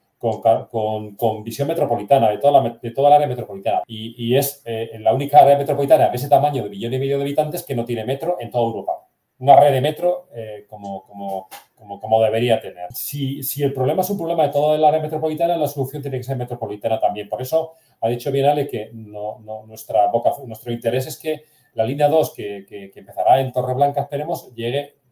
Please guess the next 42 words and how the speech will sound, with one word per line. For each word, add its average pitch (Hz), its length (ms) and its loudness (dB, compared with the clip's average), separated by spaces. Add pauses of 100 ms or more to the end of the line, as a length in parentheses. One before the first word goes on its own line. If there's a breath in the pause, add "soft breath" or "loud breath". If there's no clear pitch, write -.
(200)
pase 165 240 4
de 143 120 2
Torre 131 260 -2
Triana 135 500 -2 (260 loud breath)
y 120 100 -6
llegue 120 220 0
hasta 127 160 0
el 120 60 4
Aljarafe, 101 440 -4
¿no? - 160 -14 (140)
Además 151 580 -2
de, 120 220 -4
de 117 140 -6
ser 135 160 -6
metropolitana, 160 760 -2 (260 soft breath)
tiene 147 200 -4
que 165 80 -4
integrar 139 320 2
las 123 160 2
cosas, 107 360 -8
¿no? 147 160 0
Na-, 143 200 2
nadie 160 220 2
piensa 151 360 -6
que, 110 340 -6
que 123 80 -4
la 110 120 2
red 117 100 0
de 120 80 0
metro 127 240 -4
va 127 60 6
a - 20 -2
ser 131 160 -4
toda 139 300 2
la 131 100 4
solución 135 460 -2
para - 200 4
todos 123 220 2
los 120 140 -4
problemas 110 300 -2
de 107 60 -8
Sevilla. 113 440 -8